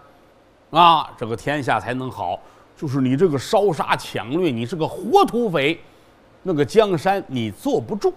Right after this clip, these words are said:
所以董卓吃亏是吃亏在这儿。到了长安之后，长安什么都没有了，首先说就得重新的修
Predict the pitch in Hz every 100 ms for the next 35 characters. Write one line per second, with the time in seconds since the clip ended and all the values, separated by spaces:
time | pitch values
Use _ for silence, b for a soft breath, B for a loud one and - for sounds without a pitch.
0 | - _ _ _ _ _ _ _ _ _
1 | - 180 233 185 143 - 127 107 101 127
2 | 202 226 - - 208 - 208 185 127 107
3 | - 185 214 214 214 - - - - -
4 | _ _ b b b b _ _ - -
5 | - 220 151 147 131 175 220 226 208 226
6 | 175 - 170 233 262 151 254 254 139 92
7 | 82 - - _ _ - - - - 127
8 | 170 277 302 202 262 240 175 127 117 127
9 | 127 - - _ - _ - - 214 170
10 | 226 190 151 - 233 226